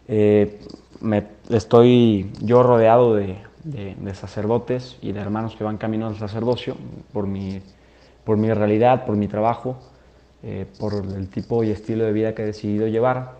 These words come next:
que va muy en cuanto a misiones, apostolado. La verdad es que también es muy divertido todo eso. Este,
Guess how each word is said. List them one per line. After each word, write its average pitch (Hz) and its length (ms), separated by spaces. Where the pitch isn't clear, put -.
que 101 120
va 101 100
muy 107 380
en 101 160
cuanto 98 460
a 98 260
misiones, 107 480
apostolado. 107 600
La 104 120
verdad 104 180
es - 60
que - 100
también 104 280
es 107 60
muy 110 220
divertido 110 400
todo 110 220
eso. 147 280
Este, 101 640